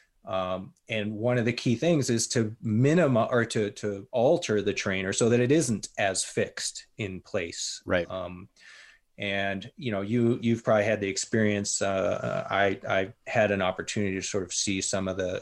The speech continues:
Speaker 1: data with, um, the Leomo device,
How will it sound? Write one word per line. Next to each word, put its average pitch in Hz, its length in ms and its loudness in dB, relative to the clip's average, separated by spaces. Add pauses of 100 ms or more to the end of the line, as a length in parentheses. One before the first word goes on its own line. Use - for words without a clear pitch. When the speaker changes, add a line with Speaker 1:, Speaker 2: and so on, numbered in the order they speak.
Speaker 1:
data 92 400 -2
with, 92 480 -6
um, 90 480 -4 (880)
the 101 160 0
Leomo 95 640 0
device, 85 720 0